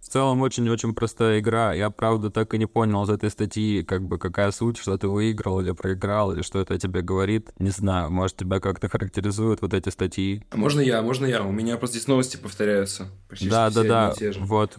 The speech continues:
Speaker 1: хотелось бы от тебя тоже услышать что-нибудь.
Speaker 2: Человек из Флориды купил роликсы
Speaker 1: Апа.
Speaker 2: с помощью чека, напечатанного на принтере. Ну, это, я так понимаю, он подделку, типа, сделал.
Speaker 1: Ага.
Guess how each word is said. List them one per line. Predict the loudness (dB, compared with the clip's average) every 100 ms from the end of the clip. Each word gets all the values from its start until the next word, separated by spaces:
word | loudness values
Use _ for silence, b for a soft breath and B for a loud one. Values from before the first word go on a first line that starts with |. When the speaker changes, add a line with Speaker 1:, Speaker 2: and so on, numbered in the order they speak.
| -8
Speaker 1:
хотелось | -2 2 4 2
бы | 2
от | 0
тебя | 0 0 0
тоже | 2 2 2
услышать | 0 0 0 -2
что-нибудь. | -6 -2 0 0 -2 -6 _
Speaker 2:
Человек | -8 -4 0 0 -2
из |
Флориды | -4 -2 0 0 -2
купил | -4 -8 -4 0 2 0 -2 -8 -12
роликсы | -4 0 2 0 -4 -8 -8 -10 -18 _ -4
Speaker 1:
Апа. | 0 2 0 -2 -4
Speaker 2:
с | -10
помощью | -2 0 0 0 0 0 0 -2
чека, | -2 0 0 -2 -4
напечатанного | -4 -4 -4 -6 -4 -4
на | -2 -4
принтере. | -2 -2 -2 -6 -6 -12 -10
Ну, | -2
это, | 0 0
я | 0
так |
понимаю, | -2 -2 -2
он | -2
подделку, | -2 0 -2 -2
типа, | -8 -8
сделал. | -8 -6 -6 -6 -8 -20 _
Speaker 1:
Ага. | -4 0 4 4 2